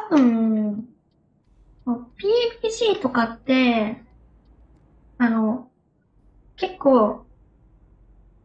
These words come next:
うん、いいプレイが出ないとやっぱ動画にしづらいし、動画にしやすいタイトルじゃないんだけど、そういうピーピージーとかのモチベがちょっと最近高まってしまったから、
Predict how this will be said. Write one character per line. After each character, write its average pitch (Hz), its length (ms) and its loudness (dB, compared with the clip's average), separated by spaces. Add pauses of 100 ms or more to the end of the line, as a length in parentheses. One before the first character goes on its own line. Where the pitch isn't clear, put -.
(420)
う 262 40 -4
ん、 233 540 0
い 403 200 0
い - 60 -16
プ 285 60 0
レ 277 120 6
イ - 20 4
が 233 100 4
出 254 100 4
な 226 140 4
い 220 60 -2
と 226 60 -4
や 226 60 0
っ - 80 -6
ぱ 220 140 0
動 226 220 4
画 254 120 2
に 262 120 2
し 254 140 -2
づ 254 140 2
ら 311 100 6
い 277 80 4
し、 233 540 0 (1040)
動 311 160 0
画 403 100 4
に 415 80 0
し - 180 -4
や 392 120 2
す - 120 -2
い 403 140 2
タ 339 120 6
イ 330 100 0
ト 294 40 2
ル 277 100 6
じ 262 100 2
ゃ - 20 2
な 262 100 4
い 277 60 4
ん 254 80 4
だ 240 80 0
け 226 140 -6
ど、 220 540 0 (1000)
そ 311 120 -2
う 359 60 4
い 381 120 4
う 381 340 2 (220)
ピ 330 100 0
ー 415 140 0
ピ 440 140 0
ー - 20 -6
ジ 480 160 -2
ー - 20 -18
と 320 80 2
か 262 100 0
の 247 80 4
モ 226 180 2
チ 285 120 0
ベ 285 100 4
が 285 340 6 (220)
ち - 80 -16
ょ - 40 -14
っ - 60 -20
と 277 100 0
最 277 180 0
近 311 200 -2
高 285 220 0
ま 359 200 2
っ - 20 -16
て 320 80 0
し - 100 -2
ま 247 200 2
っ - 20 -16
た 254 80 -4
か 240 140 0
ら、 214 260 2